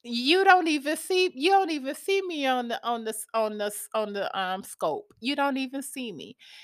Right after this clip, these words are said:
And then compared to the Milky Way and the galaxy, you don't even know I exist. So compared to God, what is a job?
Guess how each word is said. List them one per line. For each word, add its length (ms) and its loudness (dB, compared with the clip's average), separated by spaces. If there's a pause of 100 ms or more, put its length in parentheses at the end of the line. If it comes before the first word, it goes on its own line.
(120)
And 160 -2
then 180 0
compared 600 -2
to 160 0
the 100 4
Milky 480 2
Way 360 2
and 120 -2
the 60 -2
galaxy, 840 2 (200)
you 220 2
don't 280 6
even 320 0
know 200 2
I 160 0
exist. 1000 -4 (440)
So 440 8
compared 640 -2
to 160 6
God, 380 4 (1080)
what 280 6
is 280 4
a 120 -2
job? 520 -4